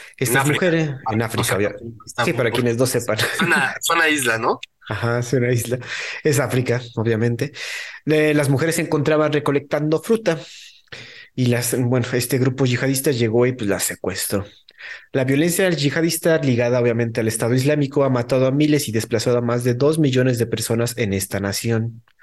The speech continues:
Speaker 1: La falta de resultados ante la violencia, ante este tipo de violencia, ha generado nada más y nada menos que dos golpes de Estado en dos mil veintidós. El segundo golpe de Estado se dio ante el primer régimen que había tomado el poder, güey. Entonces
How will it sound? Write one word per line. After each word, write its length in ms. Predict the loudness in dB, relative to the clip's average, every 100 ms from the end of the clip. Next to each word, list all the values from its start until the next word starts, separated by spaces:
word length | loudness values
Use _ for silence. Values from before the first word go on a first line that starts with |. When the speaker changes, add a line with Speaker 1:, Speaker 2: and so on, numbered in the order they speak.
| -20 -20 -20 -20 _
Speaker 1:
La 100 | -6 -2
falta 240 | 0 2
de 80 | 2
resultados 560 | 2 2 2 2 2
ante 220 | 0 0 0
la 80 |
violencia, 520 | 2 2 2 0 0 0
ante 200 | -2 -2
este 180 | -2
tipo 240 | -4 -2 2
de 100 | 2
violencia, 600 | 2 2 0 0 0 -2
ha 40 |
generado 460 | -4 -2 0 2 2
nada 220 | 0 0
más 180 | -2 0
y 60 |
nada 120 | 0 2
menos 220 | 0 0
que 140 | -2
dos 440 | 0 2 2 2 2
golpes 440 | 0 2 0 0
de 80 | -2
Estado 400 | -2 0 2 2
en 160 | 2
dos 180 | 0 0
mil 180 | 0 0
veintidós. 640 | 0 -2 0 0 0 -6 -14 -18 -18 -18 -6
El 160 | -2 0
segundo 420 | 0 2 2 4
golpe 240 | 4 2
de 60 | 0
Estado 320 | 2 2 2
se 160 | 2 0
dio 180 | 0
ante 200 | 0 -2
el 80 | -6
primer 300 | -2 -2 -2
régimen 380 | -2 0 0 2
que 100 | 2
había 160 | 0 2
tomado 220 | 2 2
el 80 | 2
poder, 300 | 2 2 2
güey. 100 | 0
Entonces 220 | -2